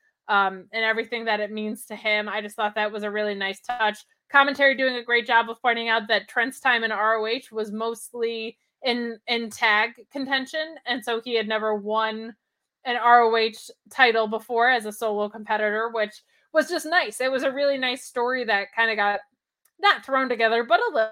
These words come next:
little bit thrown together. Ian Riccaboni, who, of course, we put over on commentary earlier, did not need Jericho and a hundred other people in the booth,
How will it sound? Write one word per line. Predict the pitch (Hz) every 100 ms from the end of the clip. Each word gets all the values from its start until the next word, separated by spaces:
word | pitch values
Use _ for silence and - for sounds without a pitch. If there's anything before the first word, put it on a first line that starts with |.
| 220
little | 208
bit | 196 180
thrown | - 208
together. | 202 214 208 226 226 _ _
Ian | 330 311
Riccaboni, | 294 285 240 254 254 262
who, | 254
of | 220
course, | - 254 -
we | 247
put | 214 262 247
over | 233 233 233 233 220 226
on | 220
commentary | 214 240 226 220 226 214 220 208 _ -
earlier, | 240 240 226 226 226 - _ _
did | 285
not | 262 247 247
need | 233
Jericho | 208 220 220 226 220 214
and | 202
a |
hundred | 226 214 214
other | 208 202
people | 208 214 214
in | 208
the | 208
booth, | 214 214